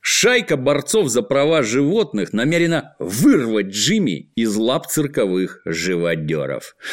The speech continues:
В борьбу за слона включаются ещё и местные охотники, норовящие повесить над камином экзотическую черепушку. А по следу слона идут серьёзные уголовники из моторизованной лапландской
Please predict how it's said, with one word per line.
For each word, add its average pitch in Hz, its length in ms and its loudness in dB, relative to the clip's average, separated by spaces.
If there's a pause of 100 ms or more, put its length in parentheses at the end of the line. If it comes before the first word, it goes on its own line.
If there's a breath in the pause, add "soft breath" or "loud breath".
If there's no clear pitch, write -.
(180 loud breath)
В 117 160 -2
борьбу 170 380 2
за 151 140 2
слона 147 460 0
включаются 127 600 0
ещё 110 240 -2
и 123 80 0
местные 104 520 -2
охотники, 80 1080 -4
норовящие 107 600 -2
повесить 117 800 -2
над 98 200 -4
камином 135 580 -2 (180 soft breath)
экзотическую 95 1040 -2
черепушку. 82 1120 -6 (340 loud breath)
А 120 460 -2 (160)
по 147 120 0
следу 233 400 -2
слона 98 540 -2
идут 180 440 -4 (160)
серьёзные 170 720 0
уголовники 165 960 0
из 95 100 0
моторизованной 117 1120 0
лапландской 87 1000 -2